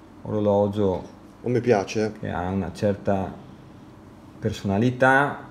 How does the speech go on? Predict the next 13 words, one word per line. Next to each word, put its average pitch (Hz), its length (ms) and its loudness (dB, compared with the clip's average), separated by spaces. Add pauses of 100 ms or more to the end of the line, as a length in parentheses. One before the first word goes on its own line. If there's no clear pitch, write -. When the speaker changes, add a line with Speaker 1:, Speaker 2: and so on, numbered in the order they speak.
Speaker 1:
la 110 100 0
lunetta 107 760 0
godronata, 120 1160 0 (360)
questa 107 300 -2
corona 107 840 2 (360)
a 98 80 -10
forma 104 340 0
di 104 100 0
cipolla, 123 1040 0 (1080)
le 107 180 0
viti 107 500 0 (100)
per 104 320 4
agganciare 101 960 0